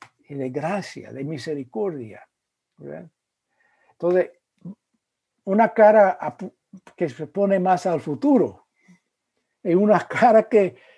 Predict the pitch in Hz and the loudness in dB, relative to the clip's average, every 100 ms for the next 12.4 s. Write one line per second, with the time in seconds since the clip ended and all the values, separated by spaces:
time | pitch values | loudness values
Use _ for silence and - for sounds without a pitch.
0 | _ - 165 214 202 196 180 196 - 196 | _ -6 -2 2 2 2 2 0 2 0
1 | 170 147 - 160 151 - - 254 254 165 | 0 -4 -4 -2 0 0 -2 -2 -2 0
2 | - 240 247 254 - 202 - 175 147 233 | 2 4 4 4 2 0 0 -2 -2 -2
3 | 359 285 113 90 _ _ _ _ _ _ | -2 -6 -10 -14 _ _ _ _ _ _
4 | _ - _ _ _ _ _ 156 151 143 | _ -20 _ _ _ _ _ -14 -12 -10
5 | 139 - 190 202 175 185 185 254 240 - | -12 -2 4 6 6 4 -2 -2 -4 0
6 | 208 160 139 254 - - 143 170 - 269 | 0 2 0 -2 -2 -4 -6 -6 -4 -4
7 | 254 311 - - 262 233 202 277 311 _ | -2 0 0 2 2 2 2 -2 -6 _
8 | _ _ _ _ - 185 175 240 247 254 | _ _ _ _ 0 2 2 0 -2 -6
9 | - 151 175 220 180 165 160 233 - _ | -2 0 0 -2 -4 0 0 -2 -8 _
10 | _ _ - - - 185 180 185 _ 180 | _ _ -16 -16 -10 -4 -4 -4 _ -6
11 | 180 _ 175 131 175 147 131 - 127 359 | -6 _ -12 -8 -6 -4 -6 -8 -2 0
12 | 359 - - | 0 -4 -20